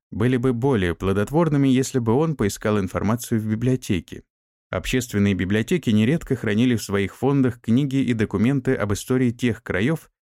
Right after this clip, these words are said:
где располагались. А кроме того, в их штатах были библиографы-консультанты, которые и сами являлись носителями немалых объемов информации. Джулиан взглянул на стоящие на книжном шкафу часы с изображением группы Beatles.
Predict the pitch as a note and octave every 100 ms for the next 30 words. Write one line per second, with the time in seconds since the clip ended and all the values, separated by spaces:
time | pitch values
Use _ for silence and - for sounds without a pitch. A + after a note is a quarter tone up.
0 | - F#2 B2 C3+ - C#3 D3 A#2+ D2+ A#1+
1 | - _ _ _ _ F2 E2+ F3 D3 E2+
2 | E2 E2 A#2 - - D#3+ C3+ A2 C#3 B2
3 | A2 A2 B2 D3+ C3+ - A#2+ B2 A#2+ C#3+
4 | - A2+ - - D2+ - _ - - G#2
5 | G#2 A#2 - F3 A2+ F2+ F2 G#2+ B2+ A#2+
6 | - G2 - C3 A#2 A#2 G#2+ _ - G2+
7 | G2+ A#2 B2 A#2+ - E2+ F2+ F#2+ F#2 F#2
8 | F2+ G#2+ G#2 E2 - E2+ - _ _ F#2+
9 | A2 D#3+ D3 C#3 G#2 A2 A#2+ C3+ B2+ G#2+
10 | - A2+ B2 A2+ - G2 F#2+ - A2 A2
11 | F#2+ F2+ - F#2 - E3 A#2+ - D3 -
12 | G#2 F#2 F#2+ F#2+ A#2+ B2 A#2+ A#2+ A2+ -
13 | A#2 A#2+ C#3+ - D2+ - -